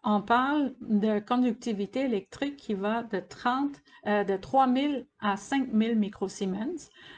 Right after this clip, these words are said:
Le lac, lui, euh, a en tout et partout des variations selon le, niveau d'eau entre six cents et mille cinq cents microsiemens,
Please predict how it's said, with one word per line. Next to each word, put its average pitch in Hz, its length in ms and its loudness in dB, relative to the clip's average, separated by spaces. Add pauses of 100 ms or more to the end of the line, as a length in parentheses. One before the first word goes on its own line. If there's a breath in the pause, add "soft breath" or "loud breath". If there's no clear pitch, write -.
Le 208 180 6
lac, 226 480 2
lui, 233 580 2 (280)
euh, 202 500 2 (100)
a 214 360 0
en 208 120 0
tout - 200 -6
et 233 80 2
partout 277 720 -2
des 196 200 2
variations 208 840 0
selon 202 420 0
le, 175 440 -2 (680)
niveau 208 340 8
d'eau 233 320 4
entre 196 420 -2
six 226 220 -8
cents 247 400 -2
et 202 120 2
mille 220 280 2
cinq 202 580 -4
cents 226 180 -2
microsiemens, 208 840 -2